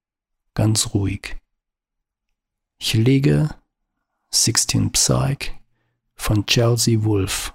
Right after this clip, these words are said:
auf den Plattenspieler und schnüre meine Schuhe. Ich nehme ein Bild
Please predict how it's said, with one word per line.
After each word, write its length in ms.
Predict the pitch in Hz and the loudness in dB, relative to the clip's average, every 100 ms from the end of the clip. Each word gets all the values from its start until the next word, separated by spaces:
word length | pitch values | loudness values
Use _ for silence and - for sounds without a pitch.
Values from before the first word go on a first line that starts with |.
| _ | _
auf 180 | - | -12
den 180 | - 107 | -2 -2
Plattenspieler 960 | 101 101 98 95 - - 104 101 - - _ _ _ _ _ _ _ | 0 -2 -2 -2 -2 -2 -4 -4 -6 -12 _ _ _ _ _ _ _
und 180 | 107 98 | -2 0
schnüre 480 | - 127 131 131 127 | 4 6 6 6 4
meine 340 | 110 104 104 | 4 2 0
Schuhe. 520 | 110 - 95 98 104 _ _ _ _ _ _ _ _ _ _ _ _ _ _ _ _ | 0 0 -2 -4 -10 _ _ _ _ _ _ _ _ _ _ _ _ _ _ _ _
Ich 160 | - - | -4 0
nehme 300 | 127 156 151 | 4 4 2
ein 240 | 107 104 | 0 0
Bild 420 | 117 143 160 - | 2 2 0 -6